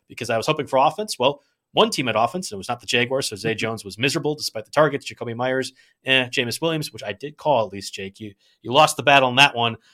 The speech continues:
Speaker 1: Uh, and then the, the Davis, uh, sorry, the, uh, Elijah Moore and Corey Davis combo for the Jets with Mike White as well, too. So let's talk about the Corey Davis part of this, right?
Speaker 2: Yep.
Speaker 1: I, I mean,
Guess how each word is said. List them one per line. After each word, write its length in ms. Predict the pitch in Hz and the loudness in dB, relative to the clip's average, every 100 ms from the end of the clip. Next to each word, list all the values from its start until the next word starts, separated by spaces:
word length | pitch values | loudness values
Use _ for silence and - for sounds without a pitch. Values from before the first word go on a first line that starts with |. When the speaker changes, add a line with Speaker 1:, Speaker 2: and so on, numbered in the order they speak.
| _ | _
Speaker 1:
Uh, 200 | 131 135 | 6 6
and 100 | 135 | 6
then 120 | 143 | 4
the, 180 | 139 127 | 2 2
the 120 | - 131 | 0 2
Davis, 300 | 147 131 - 135 | 2 2 -4 -2
uh, 180 | 131 117 | 0 0
sorry, 240 | - 135 110 | -2 -4 -4
the, 380 | 110 107 104 104 | -4 -6 -6 -4
uh, 360 | 101 95 95 - | -4 -4 -8 -6
Elijah 380 | 113 120 117 110 | -2 0 0 -4
Moore 480 | 107 107 104 101 - _ - | -4 -2 -2 -4 -10 _ -18
and 100 | 110 | -8
Corey 260 | 131 117 | -2 -2
Davis 280 | 104 113 107 | -2 -4 -4
combo 300 | - 107 101 | -6 -8 -8
for 100 | - | -14
the 80 | 101 | -10
Jets 260 | 98 107 - | -8 -8 -8
with 120 | - | -10
Mike 180 | 104 98 | -10 -6
White 340 | 113 110 104 - _ _ _ | -2 0 -2 -10 _ _ _
as 120 | - | -16
well, 120 | 98 | -14
too. 160 | 98 107 | -12 -8
So 360 | 95 135 117 - _ _ - | 0 2 0 -4 _ _ -2
let's 200 | 185 226 | 0 2
talk 180 | 254 214 | 0 2
about 100 | 196 | -2
the 80 | 156 | -2
Corey 240 | 185 156 | 0 4
Davis 260 | 147 139 - | 4 4 2
part 200 | 120 104 | -2 -2
of 80 | |
this, 160 | 95 - | -8 -6
right? 200 | 120 123 _ _ 160 | -6 -8 _ _ -14
Speaker 2:
Yep. 280 | 120 143 170 _ | -4 -2 -2 _
Speaker 1:
I, 100 | 143 175 | -2 0
I 60 | 180 | 2
mean, 280 | 175 160 | 0 0